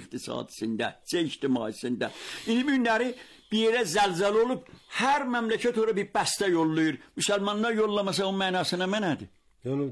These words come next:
Speaker 2: laqeyd bir təfavüt var.
Speaker 1: "تو که از محنت دیگران بیغمی،
Speaker 2: نه شاید.
Speaker 1: نه شاید که نامت دهند آدمی."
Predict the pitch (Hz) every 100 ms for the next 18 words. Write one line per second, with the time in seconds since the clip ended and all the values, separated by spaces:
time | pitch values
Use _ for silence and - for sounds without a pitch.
0 | 107 139 147 139 151 127 143 143 147 156
1 | 147 143 110 - 247 262 269 226 240 233
2 | 233 226 247 185 226 185 220 226 220 196
3 | 214 214 220 233 277 277 277 139 170 156
4 | 151 135 135 147 214 240 277 285 - -
5 | 233 202 185 175 - 156 151 139 139 123
6 | 117 107 92